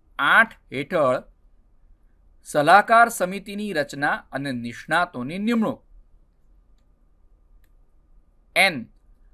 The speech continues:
ખંડ ઇઠ્યોતેરના પેટાખંડ ત્રણ હેઠળ ચીફ કમિશનર દ્વારા રજૂ કરવાના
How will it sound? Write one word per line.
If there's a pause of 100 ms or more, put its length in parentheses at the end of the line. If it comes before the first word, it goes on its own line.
(380)
ખંડ (220)
ઇઠ્યોતેરના (400)
પેટાખંડ
ત્રણ
હેઠળ (640)
ચીફ
કમિશનર
દ્વારા
રજૂ
કરવાના